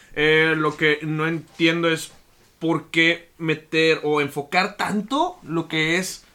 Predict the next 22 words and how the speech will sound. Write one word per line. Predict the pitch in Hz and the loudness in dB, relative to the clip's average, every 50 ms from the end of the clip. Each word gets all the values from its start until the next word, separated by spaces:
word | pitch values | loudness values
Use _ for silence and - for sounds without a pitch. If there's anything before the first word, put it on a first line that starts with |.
| _ _ _ - - | _ _ _ -8 -2
eh, | 147 151 151 151 151 151 - 151 | 2 4 4 4 4 2 0 0
a, | 147 | -2
a, | 147 143 147 147 139 | 0 2 0 0 2
a, | - 143 143 139 135 131 139 143 131 | 2 2 2 2 2 0 -2 -2 -4
a | 127 - - | -4 -6 -6
crear | - 156 156 156 160 175 | -2 0 2 4 4 4
un | 196 196 - | 2 2 -2
personaje | 196 180 - 180 175 165 170 180 | -4 -4 -4 -2 -4 -4 -4 -4
con | - 180 170 | -6 -6 -4
silla | 160 175 175 | -4 -2 -2
de | 165 | 0
ruedas | 170 170 170 170 | 0 -2 -2 0
cuando | - 196 214 208 196 190 190 - - - - - | 0 0 2 2 0 0 -2 -4 -12 -20 -12 -4
este | 165 185 185 180 - - | -2 -2 -2 -2 -4 -6
tipo | - 226 - - 220 214 | -6 -6 -4 -2 0 0
de | 185 - - | 0 0 0
cosas | - 214 214 - 180 160 - | 0 0 0 0 -2 -6 -6
o | - 190 - | -6 -6 -4
condiciones | - 233 233 226 190 - - 202 190 170 170 - - - - - | -2 -2 -2 -2 -4 -4 -2 -2 -2 -2 -4 -10 -14 -20 -20 -14
se | - - 170 | -8 -4 -2
han | 156 156 160 | -2 0 0
hecho | 170 165 - - 135 120 - | -2 -2 -2 -6 -10 -10 -12